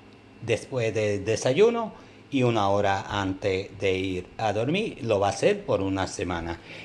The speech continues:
Este remedio lo va a hacer, lo va a poner en su pelo desde la punta hasta el cuero cabelludo, le va a dar un leve masaje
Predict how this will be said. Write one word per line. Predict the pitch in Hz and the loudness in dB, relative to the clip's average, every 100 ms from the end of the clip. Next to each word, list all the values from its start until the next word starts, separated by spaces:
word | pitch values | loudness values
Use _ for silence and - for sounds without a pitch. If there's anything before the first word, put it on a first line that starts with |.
| - - | -8 0
Este | 131 131 | 2 4
remedio | 117 113 196 208 - - | 2 2 2 2 -2 -2
lo | 110 95 | 0 2
va | 95 | 0
a | |
hacer, | - 190 208 | 2 2 4
lo | 151 | 2
va | 104 | 2
a | 101 | 2
poner | 107 120 202 185 - | 2 2 0 -2 -8
en | - 104 107 - | -4 -4 -4 -6
su | 110 92 | -4 2
pelo | 196 214 190 | 4 4 0
desde | 107 92 98 | -2 -2 -2
la | 92 95 - | 0 -2 0
punta | 208 208 196 190 - - - - | 0 2 2 0 -6 -20 -20 -8
hasta | 110 101 104 | -4 -2 0
el | 95 92 | -2 -2
cuero | - 104 98 | 2 4 2
cabelludo, | 113 104 113 185 220 208 - | 2 2 4 4 4 2 0
le | 123 101 | 2 4
va | 98 | 4
a | |
dar | 98 95 92 101 | 2 2 0 -2
un | 98 | -2
leve | 101 98 98 | 0 0 0
masaje | 117 127 214 196 202 | -2 2 2 2 -2